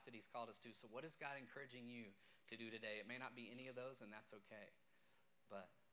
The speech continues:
spend some time thinking and praying about what God's next step for you might be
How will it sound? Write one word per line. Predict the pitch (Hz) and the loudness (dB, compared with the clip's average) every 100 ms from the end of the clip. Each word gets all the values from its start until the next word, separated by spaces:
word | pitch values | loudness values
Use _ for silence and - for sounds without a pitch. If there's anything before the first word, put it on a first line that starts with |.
| - | -10
spend | - 139 143 | -4 -2 0
some | 151 | 0
time | 139 131 120 | 2 2 4
thinking | 131 127 127 | 0 0 0
and | 107 | 2
praying | 110 113 | 4 4
about | 104 90 71 | 6 6 8
what | 123 - - - - | 8 6 -2 -8 6
God's | 113 107 104 - | 8 10 8 4
next | 107 - - | 2 4 4
step | 107 - | 4 2
for | 110 | 0
you | 104 | 2
might | 104 98 98 | 4 4 4
be | 98 95 | 2 0